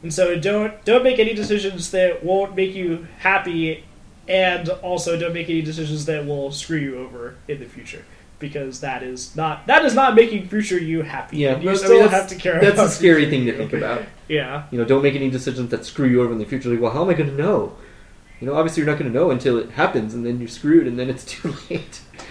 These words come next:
Speaker 1: But you could get screwed anyway, right? You have
Speaker 2: Yeah,
Speaker 1: to give
Speaker 2: you
Speaker 1: yourself,
Speaker 2: don't
Speaker 1: you have to
Speaker 2: know.
Speaker 1: give yourself your be-, the best
Speaker 2: Yeah.
Speaker 1: shot possible. Yeah. And that's all.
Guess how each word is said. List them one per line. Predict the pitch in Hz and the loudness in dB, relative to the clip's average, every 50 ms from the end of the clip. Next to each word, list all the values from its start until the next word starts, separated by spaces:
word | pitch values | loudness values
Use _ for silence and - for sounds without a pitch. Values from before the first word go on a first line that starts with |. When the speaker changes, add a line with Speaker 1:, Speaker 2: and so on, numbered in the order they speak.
| - - - - - | -20 -20 -20 -12 -6
Speaker 1:
But | 302 320 | -2 2
you | 330 330 330 | 2 6 10
could | - 466 - | 10 12 12
get | 466 494 | 12 10
screwed | - - - 240 208 | 8 6 -2 -4 -2
anyway, | 180 165 160 139 117 - - 95 - - - | -2 -2 -2 -4 -6 -10 -14 -16 -18 -10 -2
right? | 185 202 208 214 214 | 2 2 4 4 6
You | 220 | 6
have | 240 247 | 6 8
Speaker 2:
Yeah, | 269 285 | 8 8
Speaker 1:
to | - | 8
give | 240 247 | 6 8
Speaker 2:
you | 226 | 10
Speaker 1:
yourself, | 262 269 233 247 | 10 10 10 8
Speaker 2:
don't | 359 403 | 8 10
Speaker 1:
you | 440 | 8
have | 277 180 | 8 8
to | - | 8
Speaker 2:
know. | |
Speaker 1:
give | 220 254 | 4 4
yourself | 262 262 240 240 220 202 | 4 6 6 6 6 4
your | 185 160 | 0 0
be-, | 190 196 190 175 | 0 -2 -2 -2
the | 190 185 | -2 0
best | 175 202 196 - | 2 2 2 4
Speaker 2:
Yeah. | - | 4
Speaker 1:
shot | 196 185 - - - | 2 2 0 -2 -6
possible. | 151 147 143 143 - 127 117 - - - - - - - - - - - - - - - - - - - - - - - - - | -6 -6 -6 -6 -6 -12 -12 -12 -14 -14 -14 -14 -16 -16 -18 -20 -20 -20 -20 -20 -20 -18 -16 -16 -16 -16 -16 -18 -18 -18 -14 -12
Yeah. | 131 120 - - - - - - - - - - - - - - - - - - - - | -12 -12 -12 -12 -16 -16 -18 -18 -20 -20 -20 -20 -20 -20 -20 -20 -20 -20 -20 -16 -8 -4
And | 185 185 | 0 2
that's | 190 190 185 - | 2 2 0 -2
all. | 147 127 - - | -4 -8 -8 -10